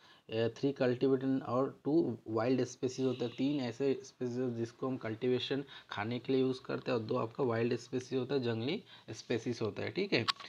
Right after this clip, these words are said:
तो ये पहला जो आपका कल्टीवेटेड एरिया, अ, जो स्पीशीज है वो आपका Saccharum officinarum है।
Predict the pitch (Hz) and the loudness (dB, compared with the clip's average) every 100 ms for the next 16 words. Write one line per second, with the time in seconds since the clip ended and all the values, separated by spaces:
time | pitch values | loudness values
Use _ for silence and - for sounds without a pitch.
0 | - - - 117 117 110 - 131 123 - | -18 -20 -6 0 4 4 2 2 0 0
1 | 107 120 135 135 127 - 131 120 113 113 | -2 -2 2 2 0 2 0 2 0 2
2 | 123 123 135 123 123 123 117 113 110 117 | 0 2 4 4 4 2 2 -2 2 4
3 | 107 - 127 117 143 131 120 117 - 120 | 4 2 -2 0 0 0 -4 -4 -4 -2
4 | 113 117 113 110 - 123 131 117 127 117 | -2 -2 -4 -4 -2 0 2 0 -2 -4
5 | 131 131 135 139 147 | 0 2 2 0 -2